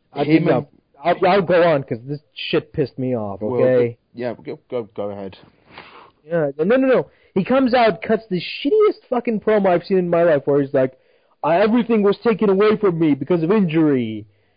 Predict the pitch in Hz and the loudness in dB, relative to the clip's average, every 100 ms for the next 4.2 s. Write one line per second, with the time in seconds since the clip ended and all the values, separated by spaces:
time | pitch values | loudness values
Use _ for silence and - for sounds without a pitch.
0 | _ - 131 131 135 196 220 226 208 196 | _ -8 -6 -4 -2 2 2 2 2 0
1 | 208 190 185 180 175 165 165 185 175 147 | -2 0 2 0 -2 -4 0 2 2 2
2 | 127 110 110 - 180 220 214 208 196 - | 0 0 -4 -2 0 0 0 0 0 0
3 | 196 - _ - - 214 - 277 262 254 | -2 -4 _ -10 -4 -4 -4 -2 0 2
4 | 220 208 | 0 -2